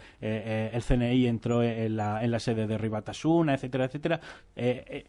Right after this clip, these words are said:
el espionaje ahora ya no se hace así, es mucho más digital, pero en ocasiones, a veces, eh, tiene que ver un grupo de personas, eh, eh, directamente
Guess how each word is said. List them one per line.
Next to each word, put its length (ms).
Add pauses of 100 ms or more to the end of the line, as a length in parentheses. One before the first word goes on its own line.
el 140
espionaje 480
ahora 300
ya 140
no 100
se 100
hace 160
así, 300
es 80
mucho 260
más 160
digital, 400 (220)
pero 260
en 160
ocasiones, 680
a 120
veces, 460 (360)
eh, 520
tiene 240
que 100
ver 160
un 220
grupo 300
de 120
personas, 640
eh, 320 (260)
eh, 560 (320)
directamente 920